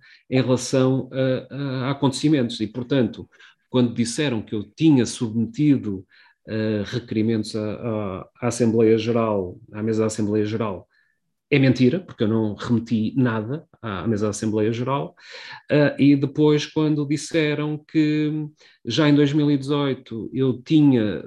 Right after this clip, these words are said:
feito não sei o quê para ser presidente e tinha-me oferecido a Bruno de Carvalho para ser presidente, é, é mentira, porque não há, factualmente não há nada disso. É, são, quiseram,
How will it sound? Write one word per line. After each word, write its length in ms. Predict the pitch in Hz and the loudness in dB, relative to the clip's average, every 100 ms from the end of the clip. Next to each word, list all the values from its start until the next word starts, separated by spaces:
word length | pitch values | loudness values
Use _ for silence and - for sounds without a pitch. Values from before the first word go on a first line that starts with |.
| 117 | -12
feito 480 | - 147 143 135 123 | -4 2 2 4 0
não 140 | 123 | 0
sei 240 | 120 123 117 | 0 0 0
o 120 | 113 | 0
quê 480 | 147 143 127 110 104 | 0 2 2 -2 -4
para 140 | 117 - | -10 -8
ser 280 | 143 143 | -4 -4
presidente 840 | - 107 104 95 127 151 143 107 110 | -4 -6 -6 -2 2 4 4 2 -4
e 60 | 101 | -2
tinha-me 320 | 143 127 127 | 2 2 2
oferecido 680 | 123 - - 135 139 117 | -4 -8 -8 -2 0 2
a 60 | 113 | 0
Bruno 240 | 110 135 | 2 -2
de 80 | 123 | -2
Carvalho 340 | 123 117 127 - | -6 -4 -6 -6
para 80 | |
ser 120 | 117 - | -12 -10
presidente, 460 | 131 127 143 - - - - | -4 0 0 -2 -20 -20 -6
é, 280 | - - 156 | -6 0 2
é 20 | |
mentira, 400 | 120 101 87 92 | 4 2 0 -4
porque 260 | - - 101 | -8 -10 -8
não 220 | 98 95 | -6 -6
há, 320 | 98 98 104 _ - - _ - | -8 -10 -14 _ -20 -20 _ -4
factualmente 680 | - - - 101 98 98 - | -4 -2 -4 -2 0 -2 -2
não 120 | 104 | -4
há 80 | 95 | -2
nada 280 | 95 95 92 | -2 0 0
disso. 420 | 95 92 - 90 | -2 -4 -6 -12
É, 180 | 92 - | -12 -14
são, 580 | - - 98 95 95 92 _ - - _ _ | -12 -8 -6 -4 -6 -8 _ -20 -20 _ _
quiseram, 1200 | - 98 107 107 107 107 107 104 104 104 101 - | -6 -2 2 4 4 2 0 -2 -4 -4 -6 -10